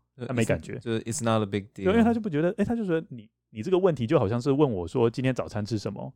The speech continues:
Speaker 1: 嗯。
Speaker 2: 那种感觉是一样的。
Speaker 1: 人肉三明治啊，怎么样？
Speaker 2: <laughs> 对啊，对啊，对啊，就是这样子。
Speaker 1: 怎么了吗？
Speaker 2: <laughs> 不过我们这边真的要验证一下，
Speaker 1: <laughs>
Speaker 2: 就是说 Gary Ridgway 是不是真的有反社会人格？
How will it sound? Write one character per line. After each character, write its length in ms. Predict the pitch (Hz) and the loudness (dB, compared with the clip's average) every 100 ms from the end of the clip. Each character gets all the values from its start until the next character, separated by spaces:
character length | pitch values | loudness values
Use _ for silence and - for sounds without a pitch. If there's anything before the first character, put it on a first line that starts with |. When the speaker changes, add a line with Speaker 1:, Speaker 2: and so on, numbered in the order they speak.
| _ | _
Speaker 1:
嗯。 160 | 120 117 113 | -20 -20 -4
Speaker 2:
那 60 | 131 | -2
种 100 | 110 | 0
感 160 | 90 | 0
觉 80 | 92 | -2
是 80 | 104 | 2
一 60 | |
样 80 | 123 | 6
的。 20 | |
Speaker 1:
人 80 | 151 | 6
肉 80 | 156 | 6
三 100 | 156 | 6
明 200 | 143 127 | 6 2
治 160 | - 139 | -2 -4
啊， 240 | 127 117 | -2 0
怎 120 | 170 | 2
么 120 | 190 | 4
样？ 140 | 240 214 269 - 277 - 269 - | 4 6 4 6 4 6 6 6
Speaker 2:
<laughs> 640 | 262 160 254 226 254 214 - | 6 6 6 4 2 0 6
对 140 | 208 | 6
啊， 60 | 190 | 8
对 120 | 180 | 6
啊， 60 | 160 | 8
对 100 | 147 | 8
啊， 260 | 135 139 - _ | 6 4 -4 _
就 60 | 160 | -8
是 100 | 147 | 0
这 80 | 135 | 2
样 180 | 110 92 | 2 -2
子。 100 | - | -8
Speaker 1:
怎 100 | 107 | 2
么 120 | 110 | 4
了 120 | 120 | 4
吗？ 400 | 120 120 117 117 - | 2 0 -2 -10 -10
Speaker 2:
<laughs> 1300 | 120 117 - 254 392 - 294 220 - 285 - 320 - | -8 2 4 6 4 2 -2 -2 0 0 2 4 6
不 80 | 302 | 8
过 120 | 339 | 8
我 40 | |
们 120 | 170 180 | 6 4
这 120 | - | 4
边 140 | 247 | 4
真 100 | 262 | 6
的 80 | 214 | 6
要 60 | 196 | 8
验 240 | 214 165 | 8 6
证 220 | 180 131 | 6 4
一 80 | 113 | 2
下， 340 | - 135 90 - - | 4 4 4 4 4
Speaker 1:
<laughs> 120 | - | 6
Speaker 2:
就 80 | 247 | 6
是 80 | 226 | 8
说 240 | 254 233 175 _ | 8 8 4 _
Gary 260 | 220 220 233 | 8 8 8
Ridgway 360 | 226 190 113 | 6 6 4
是 160 | 98 214 | 4 4
不 60 | 165 | 8
是 100 | 165 | 8
真 160 | 175 | 8
的 100 | 165 | 6
有 140 | 113 98 | 6 6
反 180 | 95 80 | 2 0
社 160 | 123 | 0
会 140 | 117 90 | 2 0
人 220 | 82 85 | -4 -8
格？ 240 | 110 120 | -8 -8